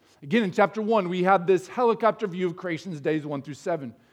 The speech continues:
For that helicopter view, the name Elohim, which conveys strength and power and God's sovereignty, makes perfect sense.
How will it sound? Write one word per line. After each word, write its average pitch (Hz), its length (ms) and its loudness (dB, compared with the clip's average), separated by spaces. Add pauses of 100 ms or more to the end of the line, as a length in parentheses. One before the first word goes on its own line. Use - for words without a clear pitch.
(320)
For 185 120 -2
that 226 220 8
helicopter 208 580 4
view, 165 240 -2
the 185 100 2
name 190 240 0
Elohim, 196 800 0 (300)
which 170 240 -2
conveys 175 420 2
strength 185 680 -2
and 143 120 -10
power 208 380 6
and 170 160 -2
God's 180 260 6
sovereignty, 208 540 0
makes 180 320 0
perfect 185 380 -4
sense. - 420 -16